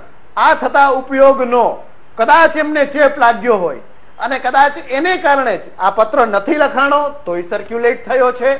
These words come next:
અને કેટલાક લોકોએ ક્યારેક કદાચ સાચે સાચ સાઇન કરી છે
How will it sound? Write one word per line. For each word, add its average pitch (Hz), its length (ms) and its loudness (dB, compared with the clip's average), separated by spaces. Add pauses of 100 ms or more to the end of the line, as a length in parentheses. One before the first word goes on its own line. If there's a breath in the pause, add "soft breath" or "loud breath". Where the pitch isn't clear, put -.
(400 soft breath)
અને 240 200 -4
કેટલાક 320 500 0
લોકોએ 262 440 2
ક્યારેક 254 520 2 (220)
કદાચ 214 240 0
સાચે 254 460 -2
સાચ 269 180 2
સાઇન 262 360 -2
કરી 294 320 0
છે 170 200 -12